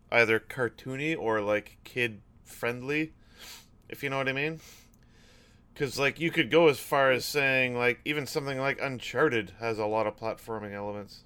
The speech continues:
but it's not a platformer, it's a action adventure game. But it's like, eh, is it though? 'Cause it, like, is it not a platformer?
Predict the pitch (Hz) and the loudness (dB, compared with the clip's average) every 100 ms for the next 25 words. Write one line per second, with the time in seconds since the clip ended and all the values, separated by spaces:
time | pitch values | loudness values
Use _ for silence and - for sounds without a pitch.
0 | - 110 110 151 110 - 110 151 - 104 | -14 -12 -4 -4 -4 -4 0 0 0 -8
1 | 101 120 113 123 113 107 - - - 120 | -4 -4 -4 -2 -4 -4 -12 -18 -4 -2
2 | 135 135 110 104 139 - 107 98 101 98 | -2 -6 -6 -2 -4 -4 -8 -6 -8 -6
3 | 107 104 113 107 - - - - - - | -6 -6 -6 -8 -12 -20 -20 -20 -20 -20
4 | - 311 370 359 - - 349 330 233 233 | -12 -6 -4 -2 -2 0 0 0 2 4
5 | 226 196 202 185 226 214 156 175 185 139 | 4 2 -4 -6 -6 -4 -2 2 0 0
6 | 120 160 196 - 202 202 208 202 226 | 2 2 2 0 -2 -2 -6 -4 -4